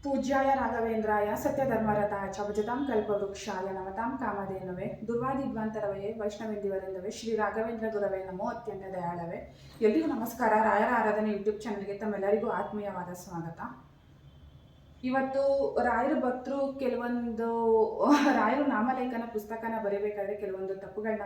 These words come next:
ಮಾಡ್ತಾ ಇದ್ದೀರಾ. ಆ ಒಂದು ತಪ್ಪುಗಳು ಯಾವುದು ಮತ್ತೆ ಆ ಒಂದು ತಪ್ಪುಗಳು ಯಾಕೆ ಮಾಡ್ಬಾರ್ದು ಅನ್ನೋದನ್ನ ಈ ವಿಡಿಯೋಲಿ ತಿಳಿಸ್ಕೊಡೋಣ ಅಂತ ಅಂದ್ಬಿಟ್ಟು ಈ ವಿಡಿಯೋ ಮಾಡ್ತಾ ಇದ್ದೀನಿ. ಆ, ರಾಯರ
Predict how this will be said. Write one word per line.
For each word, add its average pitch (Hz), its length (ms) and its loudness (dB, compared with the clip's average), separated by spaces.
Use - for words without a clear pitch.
ಮಾಡ್ತಾ 170 380 -6
ಇದ್ದೀರಾ. 165 380 -8
ಆ 233 140 2
ಒಂದು 247 200 2
ತಪ್ಪುಗಳು 247 520 0
ಯಾವುದು 226 640 0
ಮತ್ತೆ 220 280 -6
ಆ 220 360 0
ಒಂದು 220 140 0
ತಪ್ಪುಗಳು 226 640 -2
ಯಾಕೆ 202 340 -2
ಮಾಡ್ಬಾರ್ದು 208 600 -2
ಅನ್ನೋದನ್ನ 185 360 -8
ಈ 185 200 -8
ವಿಡಿಯೋಲಿ 180 520 -4
ತಿಳಿಸ್ಕೊಡೋಣ 175 580 -6
ಅಂತ 165 260 -4
ಅಂದ್ಬಿಟ್ಟು 160 340 -8
ಈ 165 160 -4
ವಿಡಿಯೋ 165 180 -6
ಮಾಡ್ತಾ 165 360 -6
ಇದ್ದೀನಿ. 165 580 -8
ಆ, 247 140 2
ರಾಯರ 226 280 4